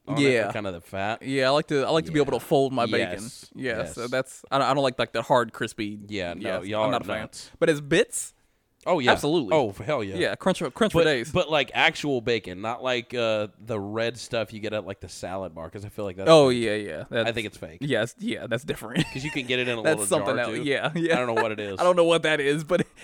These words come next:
Speaker 2: has
Speaker 1: It ain't,
Speaker 2: bacon
Speaker 1: it ain't,
Speaker 2: flavor,
Speaker 1: it ain't
Speaker 2: but it ain't
Speaker 1: bacon.
Speaker 2: bacon. <laughs>
Speaker 1: It's, it's like turkey bacon or
Speaker 2: Yeah.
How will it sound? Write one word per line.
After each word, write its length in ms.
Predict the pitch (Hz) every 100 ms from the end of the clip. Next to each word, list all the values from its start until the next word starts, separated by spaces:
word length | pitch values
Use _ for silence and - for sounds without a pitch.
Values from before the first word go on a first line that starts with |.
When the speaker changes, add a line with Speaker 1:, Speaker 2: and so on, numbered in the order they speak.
| -
Speaker 2:
has 140 | 170
Speaker 1:
It 20 |
ain't, 60 | 151
Speaker 2:
bacon 240 | 147 -
Speaker 1:
it 60 | 143
ain't, 100 | 170
Speaker 2:
flavor, 240 | 170 165 123 -
Speaker 1:
it 20 |
ain't 120 | 165 156
Speaker 2:
but 100 | 156
it 20 |
ain't 200 | 127 127 120
Speaker 1:
bacon. 380 | 147 135 147 - - - - -
Speaker 2:
bacon. 100 | - - -
<laughs> 160 | - -
Speaker 1:
It's, 240 | 120 - -
it's 180 | 107
like 240 | 123 107 87
turkey 300 | 101 92 92
bacon 340 | 92 92 87
or 80 | 85
Speaker 2:
Yeah. 220 | 139 113